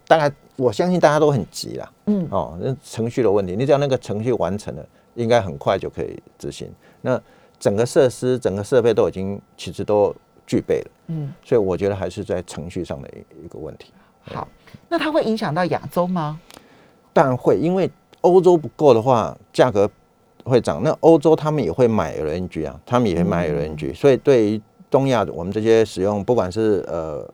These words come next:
Speaker 1: 我们日本、韩国、台湾跟中国大陆，甚至是印度，现在，
Speaker 2: 嗯。
Speaker 1: 现在连菲律宾都要用L N G了，
Speaker 2: 嗯。
Speaker 1: 呃，所以大家都要用L N G，所以它其实会让市场变得很紧张。
Speaker 2: 嗯。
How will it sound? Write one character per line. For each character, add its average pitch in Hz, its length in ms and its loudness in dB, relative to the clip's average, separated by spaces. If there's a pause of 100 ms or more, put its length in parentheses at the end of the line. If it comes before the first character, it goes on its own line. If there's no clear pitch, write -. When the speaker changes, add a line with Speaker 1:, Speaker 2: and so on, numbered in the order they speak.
(420)
Speaker 1:
我 82 80 -12
们 92 260 -8 (180)
日 110 160 -2
本、 90 180 -2
韩 82 220 -8
国、 87 220 -2
台 85 160 -4
湾 90 200 0
跟 90 380 -4
中 95 140 -4
国 87 80 -2
大 90 140 2
陆， 87 180 -2 (120)
甚 104 180 -2
至 98 120 -2
是 90 200 -6
印 98 200 -2
度， 98 260 0
现 107 180 0
在， 82 60 0
Speaker 2:
嗯。 - 120 -10 (840)
Speaker 1:
现 - 300 -8
在 117 40 0
连 104 140 0
菲 120 120 2
律 117 100 4
宾 107 140 2
都 107 80 2
要 101 80 6
用 101 140 4
L 78 140 -2
N 80 160 -6
G 80 160 -6
了， 78 140 -8 (160)
Speaker 2:
嗯。 175 280 -4
Speaker 1:
呃， 78 60 -10
所 117 160 2
以 92 140 0 (160)
大 127 160 4
家 117 140 6
都 117 140 4
要 110 140 6
用 85 80 -4
L 67 160 -8
N 82 80 -10
G， 95 120 -8
所 156 120 2
以 139 80 6
它 143 140 -2
其 113 220 -4
实 110 120 0
会 127 160 4
让 120 160 2
市 139 200 -2
场 69 280 -10 (480)
变 110 140 4
得 95 80 -4
很 110 220 -6
紧 - 240 -6
张。 71 360 -10
Speaker 2:
嗯。 165 260 -4